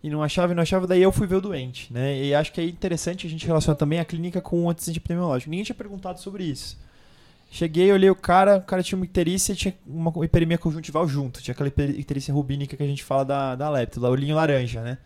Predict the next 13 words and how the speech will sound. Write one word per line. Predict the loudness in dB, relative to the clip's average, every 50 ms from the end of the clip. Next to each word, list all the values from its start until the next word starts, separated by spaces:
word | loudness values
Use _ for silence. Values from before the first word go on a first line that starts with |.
| _ _ -20 -20 -20 _ _ _ _ _ -6
Falei, | -2 0 4
"Putz, | 4 4 4
esse | 4
cara | -2 -2 -2
tem | -2 -4
lepto." | 0 2 2 2 2 0 -6 -10 -8 -4
Aí | -4 -2
você | -2 -2 0
começa | 0 2 2 2 0
a | 0
perguntar, | -2 -2 -2 -2 -2 -2 -2
"Mas | -2 -4 -8 -8 -10 -14 _ -18
me | -18 -16 -16